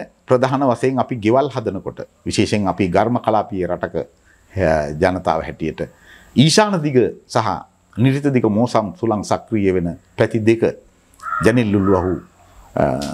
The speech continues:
විශේෂයෙන් වැඩි ප්‍රමාණයක් තියලා නිවෙස් හදන එක සහ තියෙන ජනෙල් ලුල්ලුවහු මේ දොරවල්, අ, හොඳින් විවර, විවර කරලා තියෙන එක මේ සිසිලස ඇති කරගන්න මම මේ කියන්නේ.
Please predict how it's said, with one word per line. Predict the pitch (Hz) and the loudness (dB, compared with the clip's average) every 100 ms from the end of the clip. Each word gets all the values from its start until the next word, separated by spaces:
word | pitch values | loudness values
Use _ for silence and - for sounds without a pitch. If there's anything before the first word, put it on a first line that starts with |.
| - - - - - | -8 -8 -10 -12 -4
විශේෂයෙන් | - 90 104 87 95 82 | -2 2 2 4 0 2
වැඩි | 82 110 | 2 2
ප්‍රමාණයක් | 135 139 135 135 131 | 2 0 0 -2 -6
තියලා | - 131 127 | -2 0 0
නිවෙස් | 127 127 - | 0 -4 -4
හදන | 127 135 135 | -2 0 2
එක | 131 | 0
සහ | 123 135 127 | 0 0 -2
තියෙන | 113 117 131 | -2 -2 0
ජනෙල් | 120 123 120 | -2 -2 -2
ලුල්ලුවහු | 117 120 120 123 123 113 - | -2 0 0 0 -4 -8 -12
මේ | - 87 87 | -4 0 2
දොරවල්, | 90 117 120 107 - _ _ _ _ | 2 2 0 -2 -6 _ _ _ _
අ, | - 65 71 | -10 -8 -4
හොඳින් | 82 101 95 90 - - - | 0 2 2 -2 -8 -16 -12
විවර, | - 92 110 127 123 | -2 2 4 2 0
විවර | 98 113 | 0 0
කරලා | 120 127 127 | 0 0 -2
තියෙන | 127 131 127 | -2 -2 -2
එක | 127 131 - _ _ _ _ - - | -4 -6 -12 _ _ _ _ -16 -2
මේ | 95 92 | 0 2
සිසිලස | 113 110 147 135 | 2 4 4 2
ඇති | 104 87 - 110 - | -2 -4 -4 -4 -2
කරගන්න | 95 78 78 | -2 -2 -2
මම | 78 82 | -2 -4
මේ | 80 78 | -4 0
කියන්නේ. | 113 85 | 0 0